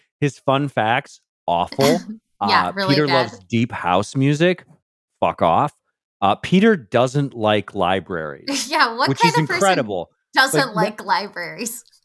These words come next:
Speaker 1: This is a, did he try to, like, i-, is this him trying to, like, P R Peter doesn't read? <laughs> 'Cause that makes him sound stupid. <laughs> So
Speaker 2: Well,
Speaker 1: he could
Speaker 2: and
Speaker 1: just say,
Speaker 2: it's
Speaker 1: "I
Speaker 2: just
Speaker 1: don't
Speaker 2: like,
Speaker 1: like libraries."
Speaker 2: I mean, the thing that's sad is, like,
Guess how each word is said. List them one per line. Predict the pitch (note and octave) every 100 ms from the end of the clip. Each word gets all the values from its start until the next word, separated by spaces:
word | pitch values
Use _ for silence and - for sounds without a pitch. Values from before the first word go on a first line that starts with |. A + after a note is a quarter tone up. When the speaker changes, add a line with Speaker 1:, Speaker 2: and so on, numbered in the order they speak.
| _
Speaker 1:
This | F#3 -
is | A3 G#3+
a, | F3
did | D#3+ F3
he | F3 F#3
try | - D3+ D#3+
to, | F#3+
like, | F#3 E3 D3+ -
i-, | D3+ E3
is | D3 C3
this | E3
him | - D#3+ D#3+
trying | D3+ C3+
to, | C3
like, | A#2+ A2 -
P | - A#2+
R | A2+ G#2 A2 A#2+ A#2+
Peter | - A#2+ A2 A#2
doesn't | G2+ G2+ G#2 A2 F2+
read? | F2+ G2 A2+ B2 - _ _
<laughs> | _ _ - -
'Cause | - A3+
that | A#3+
makes | G#3+ G#3+ A3
him |
sound | - G#3+ F#3 D#3+
stupid. | - C#3+ D#3 G3 G#3+ G#3+ -
<laughs> |
So | D4 E4+
Speaker 2:
Well, | -
Speaker 1:
he | F3
could |
Speaker 2:
and |
Speaker 1:
just | F3+
say, | G3
Speaker 2:
it's | D#3+
Speaker 1:
"I |
Speaker 2:
just | C#3+
Speaker 1:
don't | D3
Speaker 2:
like, | C#3
Speaker 1:
like | B2+
libraries." | A2+ A2+ B2 C#3+ - _ -
Speaker 2:
I | E4
mean, | G#4 F4+
the | F#4
thing | F4 F#4
that's | D4+ B3+
sad | - A3+ C#4
is, | C4+ C4
like, | A3 G#3+